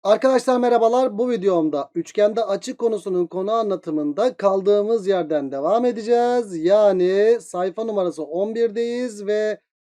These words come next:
sol sütundaki en son soruda kalmıştık arkadaşlar. Farklı bir grup soruları olduğu için ilk videoyu burada bırakmıştık ve ikinci videoda buradan devam ediyoruz arkadaşlar. Evet,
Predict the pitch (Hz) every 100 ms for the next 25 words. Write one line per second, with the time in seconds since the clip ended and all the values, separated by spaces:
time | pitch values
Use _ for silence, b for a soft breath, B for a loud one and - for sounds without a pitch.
0 | _ 254 262 - 226 202 196 190 180 240
1 | 233 220 190 208 226 240 214 _ 196 165
2 | 196 180 165 156 - 147 139 139 139 139
3 | - 220 214 _ _ _ _ 240 233 -
4 | 175 151 160 147 185 247 - _ _ -
5 | 190 180 170 156 156 190 233 - 233 233
6 | 190 220 214 - 151 196 214 190 180 156
7 | 156 - 185 - 262 - 160 165 156 170
8 | 175 196 165 180 180 147 185 208 170 220
9 | 220 180 190 196 180 160 151 135 131 -
10 | 226 202